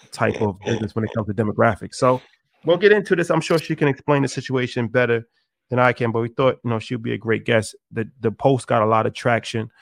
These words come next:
and a lot of people were not aware of the situation I'm looking at now. It's over two thousand, um, comments on it. And I think it, it, on the insights, it, it, it reached, uh, three hundred and forty thousand people.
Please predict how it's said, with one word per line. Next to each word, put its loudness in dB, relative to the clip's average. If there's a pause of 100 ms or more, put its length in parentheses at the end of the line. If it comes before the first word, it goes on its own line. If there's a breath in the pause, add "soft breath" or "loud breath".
(380 loud breath)
and -4
a 0
lot 2
of -6
people -8
were 0
not 0
aware 0 (140)
of -4
the -6
situation -6
I'm -2
looking -4
at -4
now. -4
It's -10
over -6
two -10
thousand, -4
um, -4
comments -4
on -8
it. -12 (440 loud breath)
And -2
I 0
think -4
it, -8
it, -14
on -4
the -6
insights, -2
it, -10
it, -8
it -8
reached, -6
uh, -4
three -4
hundred -4
and -8
forty 0
thousand -6
people. -8